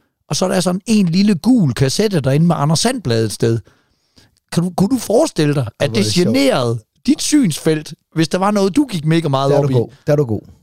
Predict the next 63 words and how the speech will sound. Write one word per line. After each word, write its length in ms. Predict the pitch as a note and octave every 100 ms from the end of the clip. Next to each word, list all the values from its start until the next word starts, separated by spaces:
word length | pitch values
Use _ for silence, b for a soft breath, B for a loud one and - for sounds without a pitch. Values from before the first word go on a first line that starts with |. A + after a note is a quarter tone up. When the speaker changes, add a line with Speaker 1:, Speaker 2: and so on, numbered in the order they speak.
| _ _ -
Speaker 1:
Og 140 | F3+
det, 100 | A#3
heldigvis, 400 | G3+ C4+ A3+ G3+
fordi 180 | G#3+ A3
det 120 | G3
lige 100 | A3+
var 120 | G#3+
samme 300 | - F3+ A#3+
dag, 260 | G3+ F#3+ F#3
så 120 | - E3
var 100 | D3+
hun 100 | C#3+
sådan 160 | D3
lidt, 200 | C#3 - _ _ _ _ _ _ _ _ _ _
"Okay, 300 | F3 - A#2 - _ _ b b b
så 120 | -
behøver 220 | D#3+ E3+ D#3
der 40 |
ikke 120 | -
være 120 | C3
gardiner 380 | A#2+ A#2 D3+ A#2+ - _ -
i 60 | C#3
det 120 | C#3+
her 80 | A2+
vindue. 280 | A2+ A2
Må 100 | B2
jeg 60 | C#3+
hænge 140 | E3
dem 100 | D3+
op 120 | F#3 G#3
inde 160 | D#3+ E3+
i 20 |
stuen, 360 | D#3 E3+ F3 F3
hvor 220 | C#3+ D3
vi 80 | C3
aldrig, 300 | C#3+ D#3 B2+ b b -
altså, 180 | B2+ A#2
kigger 220 | C#3 C#3+
ud 60 | B2
af 60 |
vinduet, 320 | C3 D#3 A#2 A2
Speaker 2:
Ja. 40 |
Speaker 1:
fordi 120 | C3
det 80 | C3
altid 300 | D3 C#3+ C#3+
er 40 | B2
mørklagt, 480 | B2 C#3 B2 A#2 A#2+
når 140 | A2+
vi 160 | A2 A2
sidder 180 | B2+
og 80 | A#2
ser 100 | A2
fjernsyn?" 320 | B2+ C#3+ C3
Så 60 | - B
siger 140 | - D3+
jeg, 60 | - _ _ _
"Der 60 |
kan 60 | F3
du 60 | F3+
bare 120 | F3
hænge 120 | F3
gardiner 280 | F3 F3
op." 80 | C#3+